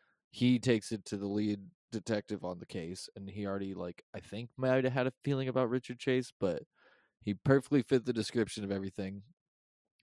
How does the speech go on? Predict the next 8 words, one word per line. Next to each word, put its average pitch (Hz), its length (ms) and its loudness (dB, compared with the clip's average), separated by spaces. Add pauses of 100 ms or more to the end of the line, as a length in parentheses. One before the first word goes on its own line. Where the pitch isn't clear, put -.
So, 95 500 2 (600)
basically, 123 320 6
they 107 120 0
stake 123 380 2
out 107 340 2 (220)
Richard 107 300 -4
Chase's 98 380 -4
apartment. 85 500 -10